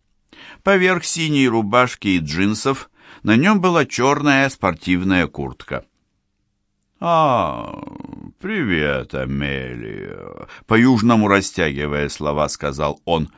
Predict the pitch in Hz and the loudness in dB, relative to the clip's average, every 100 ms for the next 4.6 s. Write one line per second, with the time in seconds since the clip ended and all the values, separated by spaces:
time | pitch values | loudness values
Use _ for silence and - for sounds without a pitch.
0 | _ _ _ - - 107 90 92 90 98 | _ _ _ -12 0 4 6 6 6 4
1 | 95 - 92 78 82 80 73 71 82 82 | 0 0 -2 0 0 0 0 0 0 0
2 | 90 - 87 85 82 73 - 78 80 73 | 0 -2 -2 0 -2 -2 -2 0 0 -2
3 | 80 80 78 73 - 95 139 170 107 - | -2 -2 0 -2 -4 -2 0 0 -2 -4
4 | 60 50 50 50 50 53 | -10 -10 -10 -12 -14 -16